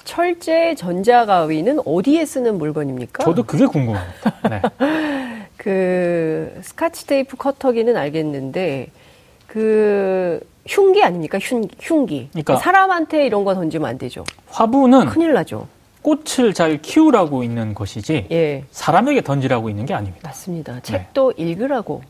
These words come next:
Speaker 2: 그렇습니다.
Speaker 1: 존재하는 것입니다.
Speaker 2: 네.
Speaker 1: 그런데 이거를 흉기로 썼다면 이거 매우 심각한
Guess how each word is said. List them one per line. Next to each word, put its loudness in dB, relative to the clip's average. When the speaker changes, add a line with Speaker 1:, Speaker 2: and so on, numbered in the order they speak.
Speaker 2:
그렇습니다. -10
Speaker 1:
존재하는 -4
것입니다. -10
Speaker 2:
네. 0
Speaker 1:
그런데 0
이거를 0
흉기로 0
썼다면 -2
이거 -2
매우 -2
심각한 -4